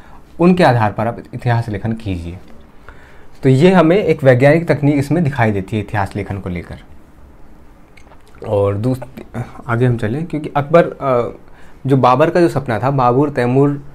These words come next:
अ, से अपने को जोड़ते थे कि मैं तैमूर जैसा बनना चाहता हूँ और अपने आप को भारत में स्थापित करना चाहते थे, एक बड़े शासक और बने, बड़े invader के रूप में।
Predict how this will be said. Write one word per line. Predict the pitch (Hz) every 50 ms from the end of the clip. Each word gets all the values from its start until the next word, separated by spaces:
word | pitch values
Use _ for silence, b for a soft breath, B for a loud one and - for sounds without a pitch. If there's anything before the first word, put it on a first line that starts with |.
| B B B B B - -
अ, | - 101 78 67 53 58 71 71 76 - - - - - - - 135 - - -
से | 131
अपने | 120 - - 123 120
को | 117 123 117 104 - -
जोड़ते | 113 107 117 113 110 110 - 110
थे | - - 147 147
कि | 147 143 131 - - - - - - 120
मैं | 113 113 113 110
तैमूर | - 113 110 113 120 127
जैसा | 120 117 113 110 - 110
बनना | 104 98 98 101 104 104 104 98
चाहता | 95 92 92 92 110
हूँ | 117 139 B B B B B B B - -
और | -
अपने | 113 - - 123 113
आप | 104 104 -
को | - 120
भारत | 101 107 101 104 - -
में | 117 117 107 104
स्थापित | - - - 113 - - 127 113 - - B B B B B B B - -
करना | 117 110 117 110
चाहते | 107 107 101 98 110
थे, | - - 147
एक | 143 131
बड़े | 120 113 123 120
शासक | - 110 104 101 - 131 127
और | 127 120
बने, | 107 107 110 127 127 127 - -
बड़े | 107 107 113 123
invader | - 127 120 120 123 127 127 127 127
के | 110 113
रूप | 104 101 98 - 113
में। | 123 165 B